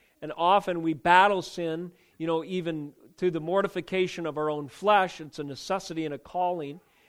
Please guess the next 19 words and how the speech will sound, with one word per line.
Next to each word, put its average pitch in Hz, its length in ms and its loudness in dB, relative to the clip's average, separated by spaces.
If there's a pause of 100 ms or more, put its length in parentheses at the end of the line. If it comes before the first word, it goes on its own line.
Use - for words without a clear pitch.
(240)
There's 175 240 0
a 175 60 2
reality 180 720 8
that 156 220 -2
we 151 140 -2
have, 165 560 2
awareness 170 600 -2
and 160 80 -6
understanding 160 880 -2 (280)
of 160 140 -4
the 175 80 2
truth 208 480 -4 (280)
that 165 200 2
we 190 180 -2
still 175 560 2
wrestle 175 520 2
with 160 180 -6
these 135 280 -8
things, 139 360 -10